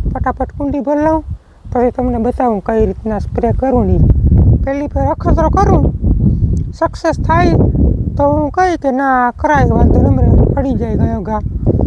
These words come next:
નકર તો પછી આરા કરવાનું થાય, દિવાળી મૂકી દેવાય. એમ તો દેવી વાત કહે જ છે, એમાં ખોટો કુશી મળી નહીં કે દિવાળી મૂકને થઈ જાય ચોખ્ખું. ના, ના, આવા ટ્રાય તો કરવા દ્યો.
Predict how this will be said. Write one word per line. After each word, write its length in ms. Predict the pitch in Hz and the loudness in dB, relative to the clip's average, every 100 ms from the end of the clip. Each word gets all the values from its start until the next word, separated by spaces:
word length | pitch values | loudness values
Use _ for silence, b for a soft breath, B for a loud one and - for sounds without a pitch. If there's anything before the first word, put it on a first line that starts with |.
| - - - - - | -2 0 2 2 2
નકર 260 | - 294 | 2 0
તો 120 | 262 262 | -2 -4
પછી 240 | 262 - | -4 -2
આરા 300 | 269 294 247 | 0 2 0
કરવાનું 440 | - 226 214 202 | 0 -2 -2 -2
થાય, 180 | 214 214 | 0 2
દિવાળી 440 | - - - - - | 4 4 4 4 2
મૂકી 240 | - - | 2 2
દેવાય. 240 | - - | 0 0
એમ 80 | - | 0
તો 120 | - - | 0 2
દેવી 340 | - - - | 2 4 4
વાત 180 | - - | 4 2
કહે 200 | - - | 2 2
જ 240 | - - | 2 2
છે, 100 | - - - - - - - - - | 2 2 2 0 2 2 2 2 2
એમાં 180 | - - | 0 -2
ખોટો 240 | 262 254 | -2 -2
કુશી 360 | 277 285 - 285 | 0 0 0 -2
મળી 260 | 302 320 | -2 -2
નહીં 160 | 349 339 | 0 2
કે 80 | 226 | 2
દિવાળી 420 | 254 277 262 247 | 2 2 2 0
મૂકને 420 | 285 311 320 339 277 | 2 2 2 0 -2
થઈ 260 | - 247 | -2 -2
જાય 180 | 226 226 | -2 0
ચોખ્ખું. 460 | - 269 - 233 202 - B B B - 254 214 | 0 0 -2 -4 -2 -2 B B B -8 -6 -2
ના, 160 | 247 277 | -2 0
ના, 100 | 294 262 | 0 2
આવા 180 | 285 | 2
ટ્રાય 340 | 277 - 311 330 | 2 0 0 0
તો 120 | 339 330 | 0 0
કરવા 280 | 339 339 | 2 0
દ્યો. 240 | 339 330 | 0 0